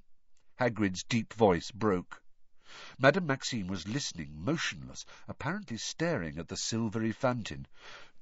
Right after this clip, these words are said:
"Dad raised me, but he died, of course, just after I started school.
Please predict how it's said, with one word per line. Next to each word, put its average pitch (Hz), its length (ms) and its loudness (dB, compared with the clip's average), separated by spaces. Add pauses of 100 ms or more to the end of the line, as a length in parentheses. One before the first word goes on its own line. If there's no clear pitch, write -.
(220)
"Dad 104 440 8
raised 95 280 2
me, 92 240 -6 (440)
but 110 140 -2
he 101 160 -4
died, 117 340 8
of 73 80 -10
course, - 460 -2 (240)
just 104 220 -2
after 120 240 2
I 135 80 2
started 135 460 10
school. 131 460 6